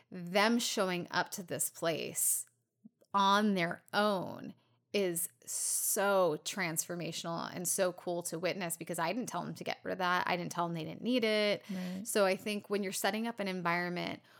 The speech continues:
Speaker 1: what I'm trying to encourage people to do is, you know, how do you wanna live? What is your ideal lifestyle? I, I, I go through a, a series of questions with them, um,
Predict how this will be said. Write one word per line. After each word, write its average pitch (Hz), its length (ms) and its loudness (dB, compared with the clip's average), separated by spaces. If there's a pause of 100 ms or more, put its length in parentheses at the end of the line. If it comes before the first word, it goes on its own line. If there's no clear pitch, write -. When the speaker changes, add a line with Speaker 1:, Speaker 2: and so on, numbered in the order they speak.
(280)
Speaker 1:
what 180 320 4
I'm 196 160 0
trying 196 480 -4
to 190 220 -4
encourage 185 500 -4
people 180 240 -6
to 185 120 -10
do 170 300 -4
is, 160 220 -2 (540)
you 220 80 0
know, 196 140 4
how 208 280 0
do 240 60 0
you 262 140 2
wanna 262 220 2
live? 175 680 2 (380)
What 180 140 0
is 208 160 0
your 254 100 2
ideal 233 340 0
lifestyle? 170 960 2 (1080)
I, 180 100 2 (260)
I, 226 280 6
I 233 100 8
go 240 180 6
through 202 420 0
a, - 380 -6 (100)
a 185 80 -4
series 185 680 -2
of 170 560 -2 (300)
questions 185 920 0
with 202 260 -4
them, 190 480 -2
um, 175 540 -2